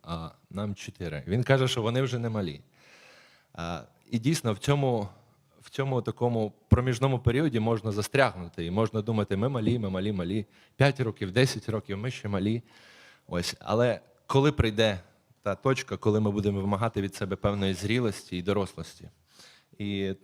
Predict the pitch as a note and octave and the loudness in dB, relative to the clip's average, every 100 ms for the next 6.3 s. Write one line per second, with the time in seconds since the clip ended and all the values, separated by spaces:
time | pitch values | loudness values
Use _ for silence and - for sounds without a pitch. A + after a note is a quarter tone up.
0 | _ - A2+ G#2+ A#2+ A#2 - F#2 G2+ F#2+ | _ -8 -4 -4 -2 -6 -6 -6 -6 -6
1 | E2+ F2 - B2 A2+ - E2 - _ _ | -10 -14 -4 -4 -4 -12 -16 -18 _ _
2 | _ _ _ _ _ _ _ _ - _ | _ _ _ _ _ _ _ _ -20 _
3 | _ _ _ _ A#2 B2 A#2+ A#2+ A#2+ A2 | _ _ _ _ -6 -4 -2 0 -2 -4
4 | _ _ _ _ _ _ _ _ _ _ | _ _ _ _ _ _ _ _ _ _
5 | _ _ _ _ _ _ _ - E3+ C#3+ | _ _ _ _ _ _ _ 0 4 4
6 | G2+ F2 - | 2 -4 -12